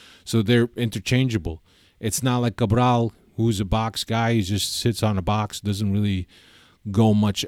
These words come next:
else, doesn't really look for empty spaces behind guys that are going to free up those spaces. So, um,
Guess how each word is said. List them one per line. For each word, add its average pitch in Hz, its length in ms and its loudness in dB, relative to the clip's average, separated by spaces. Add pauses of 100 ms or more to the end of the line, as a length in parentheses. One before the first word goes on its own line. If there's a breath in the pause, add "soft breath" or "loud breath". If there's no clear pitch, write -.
else, 117 400 0
doesn't 101 520 2
really 107 560 2
look 104 320 -2
for 107 220 -6
empty 107 300 -4
spaces 104 500 -4
behind 98 480 -2
guys 101 360 -4
that 95 160 -4
are 95 80 -4
going 101 360 -2
to 98 320 -4 (280 soft breath)
free 107 320 -2
up 107 220 -4
those 101 220 -2
spaces. 135 640 -2 (560 loud breath)
So, 135 400 6
um, 120 540 4